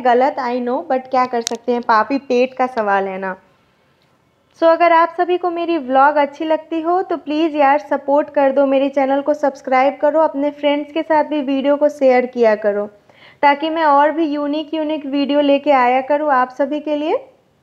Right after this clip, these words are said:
और अभी मैं अपना डिनर कंप्लीट करूँगी, उसके बाद जो बाकी का स्टडी है ना वो करूँगी। फिर मुझे एक फॉर्म भी अप्लाई करना है तो वो भी करना है। इतना ज़्यादा रात भी हो गया था, मतलब कि साढ़े नौ दस बजने वाले थे और शाम से ही भूख लगा हुआ था।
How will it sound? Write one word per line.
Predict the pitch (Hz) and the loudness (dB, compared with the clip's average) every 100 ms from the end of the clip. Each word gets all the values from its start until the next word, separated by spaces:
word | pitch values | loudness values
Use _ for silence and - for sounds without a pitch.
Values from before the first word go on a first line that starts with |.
| _ _ _ _ _ _ _ _ _ - | _ _ _ _ _ _ _ _ _ 0
और | 254 | 2
अभी | 262 269 302 | 4 2 0
मैं | 302 302 | 2 0
अपना | 294 302 | 2 0
डिनर | 269 277 277 294 | 0 0 2 0
कंप्लीट | 302 302 285 285 285 | 0 -2 -2 -4 0
करूँगी, | 294 294 294 311 | 0 2 -2 -2
उसके | 302 294 302 | -2 -2 -2
बाद | 277 277 254 | 2 2 2
जो | 285 | -2
बाकी | 240 240 240 285 | 0 -2 -2 -4
का | 285 | -4
स्टडी | 285 285 269 285 | -2 -2 0 -2
है | 330 339 | -4 -4
ना | 349 | -2
वो | 277 285 | 0 0
करूँगी। | 294 277 277 277 | 2 2 2 0
फिर | 285 294 | 0 0
मुझे | 277 285 302 | 0 0 0
एक | 277 285 | 0 0
फॉर्म | - 285 262 277 | 0 2 4 2
भी | 294 | 0
अप्लाई | 302 285 254 240 | 0 2 2 2
करना | 240 240 240 | 0 -2 -2
है | 233 | -4
तो | 233 247 | -2 0
वो | 233 233 | 0 0
भी | 277 | -2
करना | 269 240 226 | 0 -2 -2
है। | 220 220 - - - - | -4 -6 -12 -20 -20 -6
इतना | 262 - 277 | -4 2 2
ज़्यादा | 285 277 285 | 4 2 2
रात | 240 226 247 254 | 2 2 2 0
भी | 247 277 | -4 0
हो | 269 | 0
गया | 254 254 247 | 2 0 0
था, | 277 262 | -2 -2
मतलब | 254 277 277 | -2 -2 -4
कि | 320 | -4
साढ़े | - 254 240 277 | 0 0 0 0
नौ | 262 262 | 0 0
दस | 240 262 254 | 0 -2 0
बजने | 254 240 254 | -2 0 0
वाले | 254 247 254 | 2 2 2
थे | 262 | 2
और | 254 254 | 0 0
शाम | - 240 254 269 | 0 0 0 -2
से | 294 | -6
ही | 277 269 | -6 -6
भूख | 226 262 262 | -6 -6 -2
लगा | 247 254 | 0 2
हुआ | 254 247 | 2 0
था। | 247 311 | 0 -4